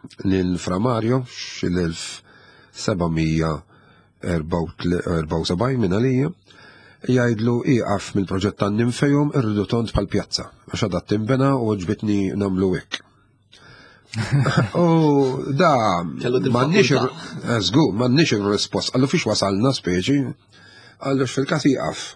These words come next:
Speaker 1: Għallu ħnibatlek il-pjanti, għallu għax hawnhekk qed, eh, tinbena, dik kienet għadha tinbena ġifieri, il-pjazza. Em, għallu, eh, għallu, għallu,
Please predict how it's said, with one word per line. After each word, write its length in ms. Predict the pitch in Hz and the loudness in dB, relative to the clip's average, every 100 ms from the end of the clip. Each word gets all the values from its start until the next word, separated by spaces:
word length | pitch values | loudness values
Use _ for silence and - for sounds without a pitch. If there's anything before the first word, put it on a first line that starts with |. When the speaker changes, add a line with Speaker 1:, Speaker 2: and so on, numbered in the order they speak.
| - _ _ _ | -20 _ _ _
Speaker 1:
Għallu 260 | 117 117 123 | -2 0 2
ħnibatlek 420 | 123 110 95 90 | 0 0 -4 0
il-pjanti, 460 | 107 147 151 123 139 | 0 2 0 0 0
għallu 160 | 127 | 0
għax 140 | 123 123 | 0 0
hawnhekk 240 | 131 120 | -2 -4
qed, 140 | 87 85 | -6 -6
eh, 880 | 65 78 101 - - - 71 64 | -6 -4 -4 -6 -10 -12 -10 -10
tinbena, 380 | - 98 87 95 | -4 -2 0 0
dik 120 | 110 | 0
kienet 220 | - 107 110 | -2 -2 -2
għadha 160 | 107 | -2
tinbena 440 | 104 104 98 98 85 | -4 -2 -2 -2 -2
ġifieri, 440 | 80 - 50 - - _ | -4 -8 -10 -12 -16 _
il-pjazza. 500 | - - 82 - - - _ - - - - - - _ | -14 -10 -12 -10 -14 -14 _ -20 -20 -20 -20 -20 -20 _
Em, 340 | - 135 127 120 | 0 2 2 0
għallu, 360 | 131 127 131 | 2 4 4
eh, 240 | 127 - - - | 2 -2 -8 -6
għallu, 400 | 98 98 127 127 | -4 0 0 2
għallu, 540 | 127 123 123 127 151 | 0 0 -2 0 0